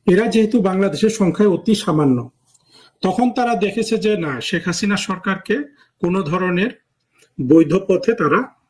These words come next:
ফেলতে পারবে না। সুতরাং তারা একটা ষড়যন্ত্র খুঁজতে থাকলো। সেই ষড়যন্ত্রের অংশ হিসাবে এই অপপ্রচারগুলো শুরু হয়। অপপ্রচার কি ছিল?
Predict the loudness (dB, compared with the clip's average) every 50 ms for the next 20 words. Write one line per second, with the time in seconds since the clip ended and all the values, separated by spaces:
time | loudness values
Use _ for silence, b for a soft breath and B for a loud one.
0 | _ _ _ _ _ _ _ _ 2 2 4 4 2 2 2 2 2 0 -2 -2
1 | -6 -10 -18 _ _ _ b b b b b b b 0 2 2 6 6 6 6
2 | 6 4 2 4 4 6 4 4 4 2 0 -2 0 2 2 2 2 2 0 -2
3 | -2 0 2 0 0 0 -4 -12 _ _ _ _ _ 6 6 6 8 6 2 2
4 | 2 -4 -8 -8 -10 -12 -12 _ _ _ _ _ _ _ _ _ _ _ _ _
5 | _ _ _ _ B B B B B B B B B -6 -2 0 0 0 0 -2
6 | -2 -2 -2 -2 -2 0 -2 -2 -2 -2 -4 -2 -2 -4 -4 -4 -2 -4 -2 -2
7 | -4 -2 0 0 -2 0 -4 -4 -6 -8 -10 _ _ _ _ _ _ _ _ _
8 | _ 4 6 6 6 4 2 2 4 4 0 2 2 2 2 4 2 2 2 2
9 | 0 0 2 2 0 0 -4 -10 -10 -16 _ _ _ _ _ _ _ _ _ _
10 | _ _ _ B B B B B B -2 -2 0 0 -4 0 0 0 2 2 0
11 | -2 0 0 0 0 2 2 2 2 2 2